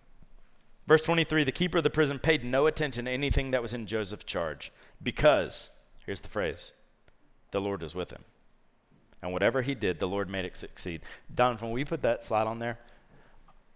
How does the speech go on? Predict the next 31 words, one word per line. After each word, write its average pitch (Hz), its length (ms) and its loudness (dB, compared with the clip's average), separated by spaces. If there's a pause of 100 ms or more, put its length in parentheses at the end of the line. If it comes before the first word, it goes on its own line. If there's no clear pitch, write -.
I, 131 240 4 (800)
I - 60 -6
just 135 240 -2
did 135 100 6
a, 104 220 2 (880)
just, 147 260 -2
just 156 160 -2
look 190 200 8
at 156 100 6
these 143 220 6
in 147 220 0
green. 107 280 -4 (960)
Look 151 200 2
at 190 80 6
how 180 120 10
it 160 100 4
parallels 123 460 4
at 143 60 -2
the 151 100 2
start 156 360 6
and 156 100 -4
the 143 100 2
end 139 120 0
of 127 80 0
the 113 80 -6
story. 76 340 -8 (840)
The 147 120 4
Lord 185 260 10
was 175 120 2
with 180 220 6
Joseph. 139 540 2